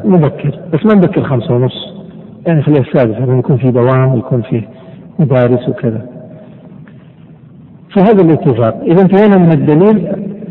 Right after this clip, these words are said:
هناك فكرة أن نأخذ دورة في علوم الآلة، يعني نمر على علوم الآلة كلها، وهذا مهم لطالب العلم. علوم الآلة تعني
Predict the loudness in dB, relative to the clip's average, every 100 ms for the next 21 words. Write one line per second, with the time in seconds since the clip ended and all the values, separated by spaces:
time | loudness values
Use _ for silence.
0 | -2 2 4 2 0 -2 0 2 4 2
1 | 4 2 2 0 2 2 2 0 2 4
2 | 4 2 0 -6 -12 -8 0 2 4 4
3 | 4 4 2 2 0 -2 -8 -14 -14 -18
4 | -18 -20 -20 -6 0 2 4 4 2 2
5 | 2 2 2 2 2 2 2 0 0 0
6 | 0 2 2 0 2 2 4 2 2 0
7 | 0 0 -2 -4 -8 -18 -20 -20 -12 -2
8 | 2 4 4 2 2 4 2 0 -10 -14
9 | -8 -4 0 0